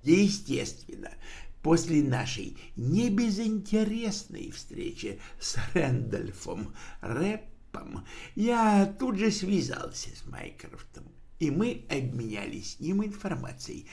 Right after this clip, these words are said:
Он живо воспринял известие о том, что Чу Санфу направляется сюда на яхте. После некоторых усилий он выяснил, что Орлов находится в Венеции, где наблюдает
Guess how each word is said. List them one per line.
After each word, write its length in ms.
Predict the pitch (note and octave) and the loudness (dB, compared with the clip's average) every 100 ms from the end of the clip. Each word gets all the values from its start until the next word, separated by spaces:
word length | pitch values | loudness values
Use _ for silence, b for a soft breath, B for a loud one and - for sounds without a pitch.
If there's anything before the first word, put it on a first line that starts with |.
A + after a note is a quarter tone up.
| B B | B B
Он 260 | A#2 A#2+ A2 | -4 -2 -4
живо 440 | F2+ G2 D3+ G3+ | -6 -2 2 4
воспринял 760 | G#3 A#3+ - C4+ C4+ B3 B3 - | 4 0 -4 -2 0 0 -2 -4
известие 720 | - A#3+ G3+ A#3+ A#3+ - A#3+ A#3 | -2 0 0 0 0 0 0 0
о 40 | |
том, 240 | - A3+ | 0 -2
что 340 | G3+ - G#3+ G#3+ B B - | -2 2 2 2 B B -8
Чу 260 | - A#3 G3+ | -2 2 2
Санфу 680 | - D3 B2+ - - A3 | 2 0 0 -4 -2 0
направляется 960 | A3+ G#3 G#3 E3+ D3 E3+ F3+ F3 E3 E3+ | 2 0 0 -2 2 2 4 4 4 2
сюда 360 | D#3+ E3 C#3 C#3+ | 2 2 2 2
на 80 | |
яхте. 500 | G#2+ - - - - - - b b b b b - | 0 -6 -8 -10 -18 -20 -18 b b b b b -2
После 380 | C3 B2+ C3 | 0 0 0
некоторых 960 | A#2 G#2+ G#2 A2+ - - - - - - | 0 -2 -4 -6 -10 -16 -16 -16 -14 -12
усилий 600 | - - D#3 D#3+ - - B B B | -12 -8 -4 -4 -6 -10 B B B
он 300 | - A3 A#3+ | 2 2 4
выяснил, 560 | C4 C4+ A#3 - C#3 B2 | 6 6 6 0 0 0
что 380 | - A2+ - - | -2 -6 -6 -4
Орлов 640 | C3+ - - - D#3 F3+ | -4 -2 -6 -2 0 0
находится 720 | A3 A3 A3 A3 G#3+ G3 - | 0 0 2 0 0 -4 -2
в 80 | G#3+ | -2
Венеции, 1040 | A3 B3 G#3 B2+ - - - A2 A2 G#2 | 2 4 4 4 0 -6 -6 -2 0 0
где 240 | G#2+ A#2 A2 | 0 0 0
наблюдает 840 | A#2+ G2+ G2+ G2 F#2+ A#2 A#2 - | -2 -2 -4 -4 -2 -2 -2 -6